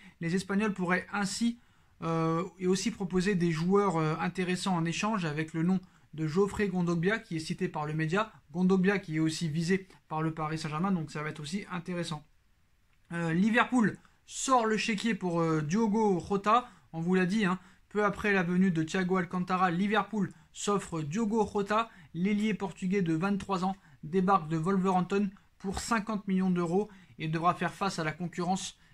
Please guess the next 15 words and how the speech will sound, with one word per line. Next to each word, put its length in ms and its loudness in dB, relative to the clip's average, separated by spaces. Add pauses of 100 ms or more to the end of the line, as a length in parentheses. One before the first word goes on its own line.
des 200 -4
trois, 500 0 (280)
euh, 280 -2
offensifs 640 -2 (640)
Mané, 540 2 (380)
Salah, 580 2
Firmino, 480 2
qui 140 -12
sont, 240 -2
euh, 340 -2
vous 80 -10
le 40 -12
savez, 240 -4
hein, 100 -6 (360)
indiscutables 680 -4